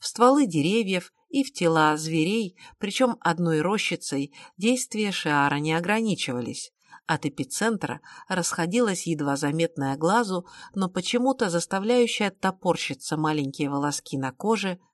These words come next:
волна. Бог собирал свою силу, давшую животным такую чудесную защиту от насекомых, и нет,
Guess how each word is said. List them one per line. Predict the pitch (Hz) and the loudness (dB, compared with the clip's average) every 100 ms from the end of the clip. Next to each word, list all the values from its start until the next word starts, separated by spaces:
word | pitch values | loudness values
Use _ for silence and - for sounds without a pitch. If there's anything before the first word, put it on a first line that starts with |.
| _ | _
волна. | 147 147 143 143 127 - _ _ _ _ _ _ _ _ _ _ _ _ _ 160 | 0 2 2 0 -4 -6 _ _ _ _ _ _ _ _ _ _ _ _ _ -4
Бог | 165 214 - | 0 0 0
собирал | 165 156 160 147 | -2 2 4 2
свою | 139 - 139 139 | -2 -4 -2 -2
силу, | 135 - 247 220 202 _ - | -4 0 0 0 -4 _ -4
давшую | 165 156 - - 147 | 2 2 2 -2 -2
животным | 143 156 208 240 208 175 | -2 2 4 4 2 0
такую | 175 175 269 254 | 0 -2 0 0
чудесную | 233 175 151 165 - 156 143 | 0 -2 0 0 0 -2 -2
защиту | 143 123 - 165 151 | -2 -2 -2 -2 -2
от | 143 | -2
насекомых, | 160 - 208 - 202 139 127 - _ _ _ | -4 -2 -4 2 4 4 -2 -10 _ _ _
и | 190 175 | -2 0
нет, | 180 180 - - | 2 0 -2 -8